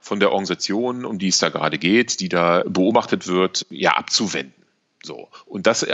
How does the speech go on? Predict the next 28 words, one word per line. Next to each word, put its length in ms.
auch 120
so 180
weit 220
zu 100
gehen, 400
zum 160
Teil, 560
dass 220
das 380
für 160
mich 180
selber 520
im 120
schlimmsten 360
Fall 220
sogar 300
auch, 260
äh, 140
als 240
derjenige, 400
der 100
ich 160
unterwache, 640
zum 160
Schaden 480
führen 320
kann. 240
Also 320